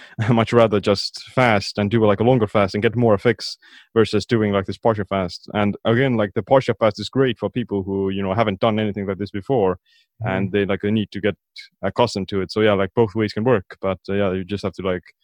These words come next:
Speaker 1: I would say that the partial fast is still better than no fasting at all. <laughs>
Speaker 2: I, I, and I agree. And, uh,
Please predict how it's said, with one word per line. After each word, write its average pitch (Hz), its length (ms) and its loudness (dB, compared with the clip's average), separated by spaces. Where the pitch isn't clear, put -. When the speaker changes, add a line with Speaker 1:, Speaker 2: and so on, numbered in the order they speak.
Speaker 1:
I 120 80 4
would 127 160 2
say 117 140 4
that 104 180 2
the 107 60 0
partial 127 340 4
fast 104 300 2
is 98 120 -6
still - 460 0
better 110 320 4
than 98 260 -2
no 117 140 4
fasting 104 320 2
at 107 60 0
all. 107 220 4
<laughs> - 0 -
Speaker 2:
I, 107 380 -4
I, 151 200 2
and 165 140 4
I 160 80 4
agree. 151 480 0
And, 123 240 -4
uh, 143 100 2